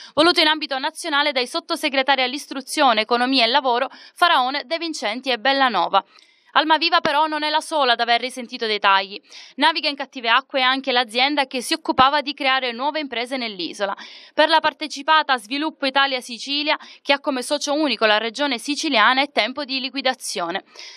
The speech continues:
L'ex presidente dimissionario del Consiglio di amministrazione, Carmelina Volpe, è stata nominata commissario liquidatore.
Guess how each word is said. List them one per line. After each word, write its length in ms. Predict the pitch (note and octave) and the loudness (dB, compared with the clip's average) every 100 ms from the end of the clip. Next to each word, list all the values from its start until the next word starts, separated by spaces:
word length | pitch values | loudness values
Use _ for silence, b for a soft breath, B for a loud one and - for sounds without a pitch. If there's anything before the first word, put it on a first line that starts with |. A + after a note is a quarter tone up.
| B | B
L'ex 420 | D#4+ E4+ - D#4 | 0 0 -6 -8
presidente 540 | - D4+ C#4+ D4+ D4 | -6 -6 -6 -6 -6
dimissionario 680 | A#3 C4 C4+ - C#4+ C#4+ C4 | -6 -6 -6 0 2 4 2
del 160 | A#3 A#3 | -2 -4
Consiglio 380 | C4 A#3+ D4 | -8 -4 -2
di 100 | C4 | 2
amministrazione, 880 | A3+ A3 A3 - A3+ - D4+ C4+ G#3+ | 0 0 -10 -6 -8 -2 2 4 2
Carmelina 520 | G#3+ G#3 G#3+ A3+ B3+ | -2 -4 -4 -4 -2
Volpe, 360 | A3 A3+ B3+ A3+ B B B | 0 0 -2 -8 B B B
è 100 | D#4 | -2
stata 260 | F#4 F4 | 0 2
nominata 560 | C#4+ D#4+ E4 D4+ D#4+ D#4 | 0 0 0 0 0 -2
commissario 580 | D4 D4+ D#4 A#3+ A#3 C#4 | -4 -6 -6 -2 -2 -2
liquidatore. 760 | C4 C4 A#3 A3 F3+ F#3 - | -6 -6 -4 -2 -2 -4 -8